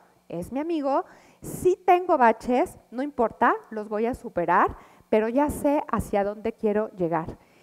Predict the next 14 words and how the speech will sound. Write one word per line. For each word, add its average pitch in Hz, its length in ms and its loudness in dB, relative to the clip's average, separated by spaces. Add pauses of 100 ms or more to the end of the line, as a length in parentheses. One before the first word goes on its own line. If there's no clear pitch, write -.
(240)
Y 330 120 8
es 370 140 6
entonces 302 580 0
cuando 226 640 0
lanzo 269 640 0 (840)
todo 294 260 4
lo 302 180 -2
que 233 260 2
es - 240 -6
la 240 180 -4
línea 254 300 -4
de 220 80 -4
Wish 233 300 -8
Cakes. 202 520 0